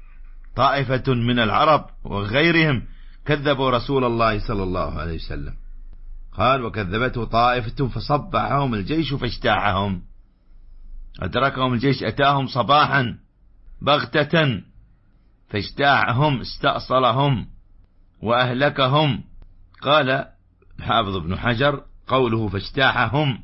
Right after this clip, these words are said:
أهلكهم، وأطلقت على الآفة لأنها مهلكة.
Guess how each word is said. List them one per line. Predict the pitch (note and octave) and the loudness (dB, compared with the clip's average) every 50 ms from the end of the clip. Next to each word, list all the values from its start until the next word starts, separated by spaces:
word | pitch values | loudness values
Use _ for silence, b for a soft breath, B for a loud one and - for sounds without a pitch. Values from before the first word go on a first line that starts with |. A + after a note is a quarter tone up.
| - - - - - - - - - - - - - - | -14 -16 -16 -16 -16 -18 -20 -18 -18 -18 -18 -14 -6 -2
أهلكهم، | A2+ A#2+ C3 C3 C3+ C3+ - - A2+ G2 F#2+ F2+ - - - - - - - - - - - - - - | 0 2 2 2 2 2 0 0 0 0 -2 -4 -8 -10 -16 -18 -16 -14 -12 -12 -12 -10 -10 -10 -10 -6
وأطلقت | - F#2+ A2 B2 C#3 C#3 C#3+ C3+ A#2 C3 B2 F#2+ G#2+ | 0 2 2 2 2 2 0 -2 0 0 0 2 2
على | G#2+ A#2 A2+ | 2 2 2
الآفة | A2+ G#2 - C#3 D3+ D3+ C#3 D3+ C#3+ | 0 2 2 2 2 2 2 0 0
لأنها | B2+ B2+ B2+ C3 C3 C3 B2+ B2+ | 2 2 2 2 2 2 2 2
مهلكة. | C3+ C3+ C#3 B2+ B2 G#2+ G2 - - F2+ | 4 4 4 2 2 0 -2 -2 -4 -6